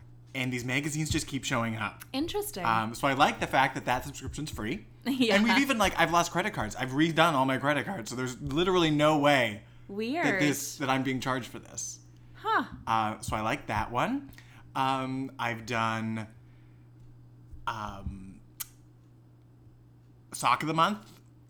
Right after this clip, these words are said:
Speaker 2: Oh,
Speaker 1: Underwear
Speaker 2: yeah.
Speaker 1: of the Month. For a while, I was in, like, a charcuterie box
Speaker 2: <gasps>
Speaker 1: that came. Oh my God, that was heavenly.
Speaker 2: Oh my God.
Speaker 1: Yeah.
Speaker 2: And so what would, ca-, like,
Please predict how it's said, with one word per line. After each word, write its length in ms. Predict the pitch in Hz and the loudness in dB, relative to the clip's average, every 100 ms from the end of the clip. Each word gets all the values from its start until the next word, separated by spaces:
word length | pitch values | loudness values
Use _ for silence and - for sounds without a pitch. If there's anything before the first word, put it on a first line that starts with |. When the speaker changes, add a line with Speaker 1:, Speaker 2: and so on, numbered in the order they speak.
| - | -8
Speaker 2:
Oh, 220 | 226 262 | 0 2
Speaker 1:
Underwear 340 | 302 277 220 | 4 8 8
Speaker 2:
yeah. 60 | 185 | 8
Speaker 1:
of 60 | - | 6
the 60 | |
Month. 280 | 160 170 196 - - - | 4 4 2 -8 -20 -8
For 140 | 143 | -4
a 60 | 127 | 4
while, 220 | 123 131 | 6 6
I 60 | |
was 160 | 127 123 | 2 0
in, 80 | 120 | -2
like, 140 | 117 | -4
a 40 | 120 | -4
charcuterie 560 | 120 - 127 147 165 | -6 -6 -4 0 2
box 500 | 170 190 220 - - | 4 6 6 4 -6
Speaker 2:
<gasps> 600 | 311 349 339 311 294 277 | -4 -6 -6 -8 -10 -6
Speaker 1:
that 120 | 170 160 | -6 -4
came. 260 | 180 175 | -2 -2
Oh 80 | 135 | 0
my 120 | 123 | -2
God, 220 | 110 107 107 | 0 -2 0
that 160 | 110 | -2
was 120 | 104 101 | -4 -6
heavenly. 340 | 107 101 98 | -6 -6 -2
Speaker 2:
Oh 120 | 214 | -2
my 160 | 214 196 202 | 0 -4 -4
God. 680 | 196 196 196 196 190 185 185 - - - | 0 2 4 2 0 -4 -8 -18 -20 -10
Speaker 1:
Yeah. 180 | 226 190 | -8 0
Speaker 2:
And 140 | 262 269 | 2 2
so 80 | |
what 120 | 269 285 | 2 0
would, 140 | 294 | 0
ca-, 140 | 285 - | -2 -4
like, 140 | 202 | -10